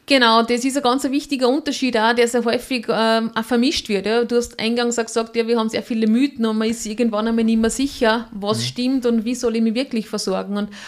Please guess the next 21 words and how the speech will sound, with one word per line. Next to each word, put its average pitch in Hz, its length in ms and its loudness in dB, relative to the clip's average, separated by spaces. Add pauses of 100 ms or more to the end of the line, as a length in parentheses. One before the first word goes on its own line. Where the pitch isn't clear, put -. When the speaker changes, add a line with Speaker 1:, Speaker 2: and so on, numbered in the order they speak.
(120)
Speaker 1:
und 226 180 0
das 233 140 0
ist 254 160 -2
ein 240 80 0
ganz 240 240 0
wichtiges 247 600 0
Detail, 226 540 0
wirklich 247 340 -4
auch 208 80 0
im 226 100 0
Sport, 196 560 -4
äh, 214 60 -6
weil 214 1200 0
wir 247 100 0
haben 233 160 0
eine 214 80 0
allgemeine 233 460 2
Ernährung, 185 520 -2
wo 214 140 0
dieser 226 420 -2
Zucker 240 540 0